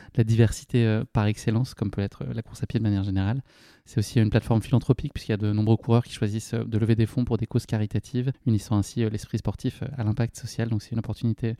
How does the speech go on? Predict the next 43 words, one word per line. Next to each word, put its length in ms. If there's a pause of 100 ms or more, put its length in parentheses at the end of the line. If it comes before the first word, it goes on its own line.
(100)
unique 200
de 80
courir 260
pour 120
quelque 220
chose 200
qui 200
est, 60
euh, 40 (160)
plus 140
grand 180
que 60
soi, 200
c'est 120
important, 420
euh, 60 (420)
aussi. 460
On 140
l'a 100
dit 100
tout 180
à 40
l'heure, 260
je 80
crois, 320 (180)
euh, 100
plus 140
de 40
cinquante 280
mille 100
coureurs 340
participent 360
chaque 260
année 300
au 40
Marathon 300
de 60
New 60
York, 180
donc 140
le 60
premier 260
week-end 380